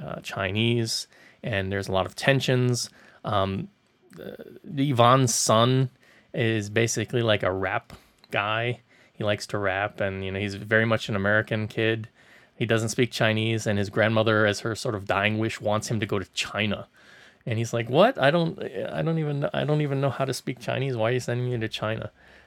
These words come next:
Um, so it's a lot of sort of, like, culture clashes going on within this, this, uh, one family. Um, it's not, I mean, in the scope of Asian American films, especially films dealing with Chinese families, if you, and I'm thinking of, uh,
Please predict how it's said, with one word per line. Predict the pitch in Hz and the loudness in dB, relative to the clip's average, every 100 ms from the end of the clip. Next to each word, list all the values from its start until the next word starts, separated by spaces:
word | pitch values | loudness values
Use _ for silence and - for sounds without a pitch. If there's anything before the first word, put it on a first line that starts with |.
| - | 0
Um, | 113 110 117 | 4 4 4
so | - 156 | 4 4
it's | 147 | 4
a | 151 | 2
lot | 165 180 | 4 2
of | 170 - - - | 0 -2 -16 -12
sort | - 131 | -2 0
of, | 120 | 4
like, | 117 - | 2 0
culture | - - 151 156 | -2 0 0 -2
clashes | - - 113 127 147 127 131 | -4 -2 0 -2 -2 -4 -2
going | 127 120 | 0 2
on | 117 117 | 2 0
within | 107 113 113 | -2 -4 -2
this, | 113 - - - _ _ - | -2 -4 -12 -20 _ _ -8
this, | 113 - | -6 -4
uh, | - - | -4 -4
one | - 104 110 117 113 | -4 2 4 4 0
family. | - 101 104 107 107 - _ - - _ _ _ - | -2 -2 -2 -2 -6 -8 _ -20 -20 _ _ _ 0
Um, | 131 135 135 - | 4 6 4 0
it's | 175 - | -2 0
not, | 277 311 254 | 4 4 4
I | - | 6
mean, | 196 196 180 170 | 8 8 6 4
in | 175 165 156 | 2 4 4
the | 147 | 0
scope | - - 175 180 | 0 4 6 6
of | 151 135 123 | 2 0 -2
Asian | - 156 131 | -2 0 0
American | 127 131 131 120 | 0 0 -2 -4
films, | - 196 214 202 170 - - | 0 2 4 4 4 2 -2
especially | 151 - 131 135 | -2 0 0 -2
films | - 127 120 | 0 0 0
dealing | 131 120 | 0 -2
with | 110 | -2
Chinese | - 120 123 120 | -2 0 0 -2
families, | 127 120 117 117 113 - | -2 0 0 0 0 -2
if | 113 | -6
you, | - - - - | -8 -10 -10 -8
and | 113 | -8
I'm | 95 | -6
thinking | 107 104 101 | -6 -4 -4
of, | 98 - | -4 -6
uh, | - | -8